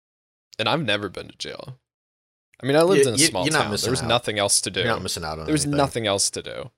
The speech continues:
Speaker 1: except burn people's <laughs> lawns, break mailboxes, throw a baloney on people's cars. You ever done that?
Speaker 2: <laughs> No.
Speaker 1: If you take,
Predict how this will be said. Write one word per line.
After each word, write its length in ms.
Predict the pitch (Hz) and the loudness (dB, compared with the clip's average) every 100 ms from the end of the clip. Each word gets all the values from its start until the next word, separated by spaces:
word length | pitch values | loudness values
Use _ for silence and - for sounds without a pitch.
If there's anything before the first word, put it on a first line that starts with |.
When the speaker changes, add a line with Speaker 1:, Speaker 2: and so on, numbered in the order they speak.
| - | -8
Speaker 1:
except 380 | 117 - 120 | -2 0 0
burn 200 | - 90 | -2 -6
people's 440 | 90 - 87 - - | -8 -10 -2 -2 2
<laughs> 0 | |
lawns, 600 | 160 113 - 120 - - - - 135 | 0 0 -2 0 0 -2 -8 -12 -12
break 280 | - 113 107 | 0 0 0
mailboxes, 800 | 87 92 92 95 - 101 95 - - - - | -2 -4 0 -2 0 -4 -6 -12 -16 -20 -12
throw 220 | - 139 | 2 6
a 40 | 143 | 6
baloney 520 | 123 110 107 113 107 | 4 2 2 0 -2
on 80 | 104 | -2
people's 380 | - 107 107 - | -6 -6 -4 -2
cars. 500 | - 95 101 101 - 131 | -2 -2 -2 -2 -4 -4
You 80 | 101 123 | -2 0
ever 80 | |
done 160 | 123 117 | 2 2
that? 180 | 127 127 | 2 2
Speaker 2:
<laughs> 360 | - 160 135 - _ _ _ _ _ _ _ _ _ _ _ _ _ - | 2 2 -4 -6 _ _ _ _ _ _ _ _ _ _ _ _ _ -2
No. 120 | 214 208 - - 233 - - - | -2 -2 -8 -2 -2 -4 -14 -6
Speaker 1:
If 120 | 139 | 0
you 120 | 143 | 2
take, 340 | - 185 165 | 4 2 0